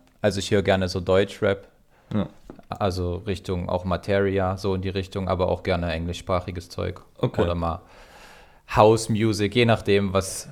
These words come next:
Speaker 1: wie ich gerade drauf bin, worauf ich gerade Lust hab. Aber
Speaker 2: Nice.
Speaker 1: speziell einen kann ich dir nicht nennen.
Speaker 2: Ja, aber würdest du Materia zum Essen einladen?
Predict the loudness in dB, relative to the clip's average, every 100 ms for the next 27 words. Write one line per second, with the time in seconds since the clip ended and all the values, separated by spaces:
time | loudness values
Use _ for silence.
0 | -12 -6 -6 -6 -4 -2 -2 -2 -2 -2
1 | -6 -8 -6 -4 -4 -4 -6 -6 -6 -8
2 | -10 -12 _ _ 0 2 2 0 -2 -2
3 | -2 -2 -6 -6 -8 -8 -10 -12 -12 -8
4 | -6 -6 -4 0 2 6 4 4 0 0
5 | 0 0 2 0 -2 -2 -2 -2 -2 -2
6 | -4 -6